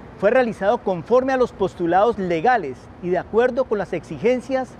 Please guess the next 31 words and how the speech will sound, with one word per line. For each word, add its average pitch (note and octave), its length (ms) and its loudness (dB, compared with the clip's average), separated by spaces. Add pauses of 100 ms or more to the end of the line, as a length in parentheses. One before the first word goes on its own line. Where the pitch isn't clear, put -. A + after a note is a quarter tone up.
(280)
de F3 160 4
la B3+ 100 2
norma F3 440 0 (120)
para D#3 220 -2
el D3 60 -6
respeto B3+ 600 0 (320)
y E3 60 -8
las E3+ 180 -2
garantías E3+ 580 -2 (120)
de D#3+ 200 4
este B3 200 -4
individuo. F3+ 460 -6 (260)
Este B3+ 240 -6
es A3+ 80 -6
un C4 120 -2
procedimiento A3 680 -2
de G3+ 120 2
trámite F3 600 -2
que G3 100 -2
se F3 140 -2
cumple B3+ 420 0
regularmente A#3 880 0
con E3+ 280 -6
todos C4+ 320 4
los C#4+ 180 2
privados G#3 400 0
de B3+ 80 2
la A#3 140 4
libertad F#3 440 -2
sin E4 300 2
excepción. B3 520 0